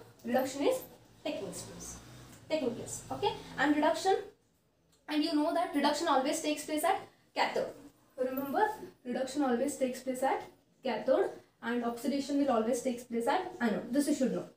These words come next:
Remember, oxidation always take takes place at anode and reduction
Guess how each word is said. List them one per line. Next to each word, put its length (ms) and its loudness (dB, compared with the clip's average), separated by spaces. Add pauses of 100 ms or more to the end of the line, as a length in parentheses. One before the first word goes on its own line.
(100)
Remember, 360 2 (380)
oxidation 560 -2
always 400 2
take 240 2 (640)
takes 240 -2
place 140 2
at 280 0 (480)
anode 400 0 (280)
and 200 -2
reduction 300 0